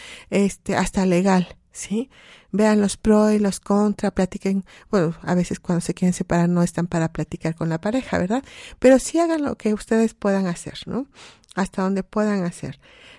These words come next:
¿Por qué? Porque si nosotros nos separamos enojados de alguien,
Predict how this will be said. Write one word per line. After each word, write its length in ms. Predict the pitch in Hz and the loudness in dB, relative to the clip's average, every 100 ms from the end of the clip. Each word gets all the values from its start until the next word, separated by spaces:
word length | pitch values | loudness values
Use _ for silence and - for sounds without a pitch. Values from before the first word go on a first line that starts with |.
| - | 2
¿Por 240 | 240 240 | 4 4
qué? 220 | - 180 - - - - - _ _ _ - | 2 -2 -4 -18 -20 -20 -20 _ _ _ 4
Porque 280 | 269 262 254 | 4 4 0
si 160 | - | 0
nosotros 640 | 262 277 - 381 - - - | 0 0 0 -2 -4 -6 0
nos 140 | 254 | 2
separamos 600 | 220 - 202 196 208 - | 2 2 2 4 2 0
enojados 600 | 147 160 - 180 196 196 | -4 -4 0 0 0 0
de 120 | 160 | -2
alguien, 460 | 139 120 - - | -2 -4 -6 -8